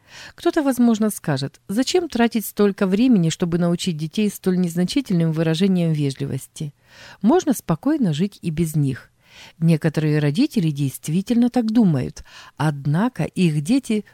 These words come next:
с трудом приспосабливаются к жизни как в школе, так и в церкви. Они не знают, как проявлять уважение к окружающим, потому что их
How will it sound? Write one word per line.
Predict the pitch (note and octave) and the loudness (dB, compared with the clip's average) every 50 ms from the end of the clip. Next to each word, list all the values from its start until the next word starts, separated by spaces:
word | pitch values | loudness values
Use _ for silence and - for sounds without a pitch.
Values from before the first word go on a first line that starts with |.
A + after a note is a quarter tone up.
| _ _ | _ _
с | - - | -20 -10
трудом | - - C4+ B3+ A#3 F3+ E3+ D3 D3 | -4 -2 0 2 2 2 2 0 0
приспосабливаются | - D3+ D3+ - - - D#3 - - D#3+ D3 D3+ D3+ D3+ D3+ D3 D3 - - D#3 | -4 -6 -6 -6 -6 -8 -4 -2 -2 -2 0 0 -2 0 0 -2 0 0 -2 -4
к | D3 C#3 | -2 -2
жизни | C#3+ F3+ B3 D4 C4+ - F#3 D3 D3 - | 0 2 2 2 2 2 0 -2 -2 -2
как | - D#3 C3+ - | -2 -2 -2 -4
в | - - | -6 -12
школе, | - - - D4 E4 D4 F3 | -8 -2 0 2 2 2 0
так | - F#3 G3 - - - | 0 -2 -2 -4 -4 -8
и | - E3+ | -8 -8
в | D#3 | -8
церкви. | - - - D#3 C#3 C3+ - - - C3+ D3+ D#3 _ _ _ - - - - - - | -6 -6 -4 -2 -2 -2 -4 -8 -8 -8 -8 -8 _ _ _ -20 -20 -20 -12 -4 0
Они | B3 C4 D4+ D#4+ | 2 2 4 4
не | D#4+ D#4 | 2 2
знают, | C#4 B3 - B3 B3+ B3+ B3 - | 0 2 2 2 4 4 2 0
как | - - A#3+ A3 - | 0 -2 -4 -4 -2
проявлять | - A3 G#3+ G#3 G3+ G3 G#3 G3+ - - | -2 0 0 2 2 2 0 -2 -2 -4
уважение | - F#3+ F3 F#3 F3+ F#3+ G3 F#3 F3+ F3+ E3+ | -4 -2 0 0 2 2 0 0 0 -2 -2
к | - | -2
окружающим, | F3+ E3 - F3 E3+ D#3 D#3 D3+ C#3+ C#3 - - - - - D#3 D3+ - - - - - - _ | -4 -4 -4 -4 -4 -2 0 0 0 -2 -2 -4 -6 -6 -6 -6 -8 -8 -14 -20 -20 -20 -12 _
потому | - E3+ - - D3+ D#3+ D#3 | -4 -4 -2 0 0 -2 -2
что | - - - D3 | -2 -4 -4 -6
их | - _ - A#3+ D4+ E4 - - | -6 _ -2 -2 -2 -2 -4 -8